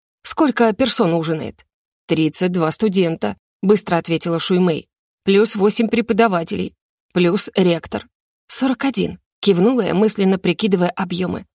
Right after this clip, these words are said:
"Что обычно готовят?" "Рис", — сказал Лун Бао. "Суп", — добавил Фэй Лун. "Мясо", — уточнил Тянь Ци. "Овощи", — закончила Шуймэй.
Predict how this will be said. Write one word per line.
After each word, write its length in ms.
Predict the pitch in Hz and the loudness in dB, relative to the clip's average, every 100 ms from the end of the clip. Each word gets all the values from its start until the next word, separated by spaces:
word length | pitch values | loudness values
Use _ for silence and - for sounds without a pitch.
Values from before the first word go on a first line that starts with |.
| _ _ | _ _
"Что 260 | - 330 311 | -4 0 2
обычно 380 | 247 - 262 | 2 0 0
готовят?" 540 | 247 262 202 170 - - _ _ _ | 0 0 0 -4 -8 -18 _ _ _
"Рис", — 420 | - 156 190 - - _ - | -4 0 0 -2 -10 _ -10
сказал 380 | - 196 196 | -2 0 2
Лун 180 | 185 185 | 2 2
Бао. 300 | 175 165 - _ _ _ _ | 0 -4 -6 _ _ _ _
"Суп", — 420 | - 381 349 - - - | -2 0 0 -4 -20 -6
добавил 480 | 175 190 175 170 170 | -2 2 2 2 -2
Фэй 220 | - 185 | -2 -2
Лун. 260 | 175 165 - _ _ - | -2 -4 -10 _ _ -8
"Мясо", — 440 | 156 170 156 - - _ - | -4 -2 -2 -6 -10 _ -4
уточнил 520 | 208 208 - 185 190 | 0 0 2 0 0
Тянь 320 | - 185 180 | -2 -2 0
Ци. 240 | - - - _ _ _ - | -2 -6 -10 _ _ _ -2
"Овощи", — 640 | 320 330 269 - - - _ - | 4 4 4 2 0 -4 _ -2
закончила 680 | 185 196 220 240 220 185 | -2 0 2 2 0 -2
Шуймэй. 500 | 175 196 196 175 - | -2 0 2 0 -2